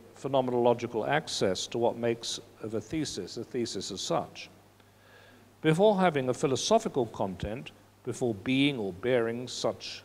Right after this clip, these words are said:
and such a thesis, literary experience, writing or reading, is a philosophical experience which is neutralized or neutralizing insofar as it allows one to think the thesis.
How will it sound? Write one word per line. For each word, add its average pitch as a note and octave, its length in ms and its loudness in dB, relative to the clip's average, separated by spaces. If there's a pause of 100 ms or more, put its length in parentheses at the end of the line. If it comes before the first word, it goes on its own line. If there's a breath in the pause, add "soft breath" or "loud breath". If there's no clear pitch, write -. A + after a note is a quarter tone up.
and G#2 120 -14
such - 280 -4
a G2 60 -10 (220)
thesis, - 580 -4 (600 loud breath)
literary E3 380 2
experience, D3 880 0 (300)
writing A#2+ 360 0
or G#2+ 140 0
reading, B2+ 440 0 (460 loud breath)
is C#3+ 180 -4
a D3 60 2
philosophical E3 840 0
experience G2 800 -4 (280 loud breath)
which C#3 160 -4
is C#3 160 -4
neutralized B2 880 2
or A#2 100 0
neutralizing A#2 920 -2 (560 soft breath)
insofar G#3+ 480 4
as C3 140 2
it C3+ 120 -4
allows C3 360 4
one C3 160 0
to A#2+ 120 -10
think G#2 300 -14
the G#2 120 -10
thesis. - 680 -8